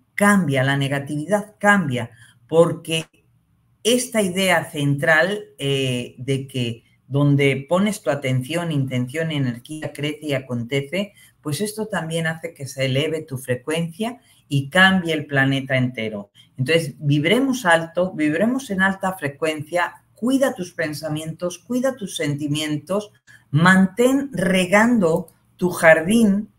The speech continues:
de forma armónica, de forma amorosa, de tal manera que en todo momento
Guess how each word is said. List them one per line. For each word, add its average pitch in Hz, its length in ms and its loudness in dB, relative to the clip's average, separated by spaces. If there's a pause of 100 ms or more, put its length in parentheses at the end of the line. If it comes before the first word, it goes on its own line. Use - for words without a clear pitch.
de 160 160 4
forma 202 580 2
armónica, 175 800 0
de 160 140 -2
forma 175 500 -4
amorosa, 165 720 -4 (320)
de 170 180 2
tal 247 300 2
manera 196 540 2
que 175 140 -4
en 170 220 -2
todo 277 280 0
momento 170 680 -2